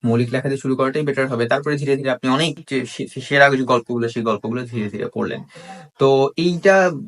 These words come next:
তিনটা বই নিয়ে বলার উদ্দেশ্য কি? বলার উদ্দেশ্য হচ্ছে আপনার পড়া সেরা পাঁচটি মাসুদ রানার ব-, বই বা গল্প কোনটা, এইটা একটু আমাকে কাইন্ডলি জানান, কমেন্ট বক্সে দেন, এটা আমি অনেকগুলো গ্রুপে দিয়ে দিব,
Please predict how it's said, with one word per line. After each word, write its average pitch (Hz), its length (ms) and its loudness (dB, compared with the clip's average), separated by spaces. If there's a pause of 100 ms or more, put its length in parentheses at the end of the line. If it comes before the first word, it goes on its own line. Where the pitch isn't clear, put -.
(260)
তিনটা 160 320 0
বই 156 180 0
নিয়ে 156 160 0
বলার 139 300 4 (200)
উদ্দেশ্য 147 400 -4
কি? 214 100 -2
বলার 131 280 0
উদ্দেশ্য 135 380 -4
হচ্ছে 165 520 -4 (420)
আপনার 208 760 0 (100)
পড়া 143 440 6 (420)
সেরা 247 680 4 (160)
পাঁচটি 147 580 0
মাসুদ 151 460 -2
রানার 147 260 2
ব-, 120 380 2
বই 123 560 2
বা 123 160 6
গল্প 120 580 2 (100)
কোনটা, 165 460 2 (120)
এইটা 220 260 2
একটু - 220 2
আমাকে 113 260 0
কাইন্ডলি 107 340 -4
জানান, 85 180 -4 (300)
কমেন্ট 135 320 2
বক্সে 139 180 -6
দেন, 208 140 2
এটা 139 160 0
আমি 127 120 0
অনেকগুলো 147 420 -2
গ্রুপে 131 280 -4
দিয়ে 131 200 0
দিব, 131 200 0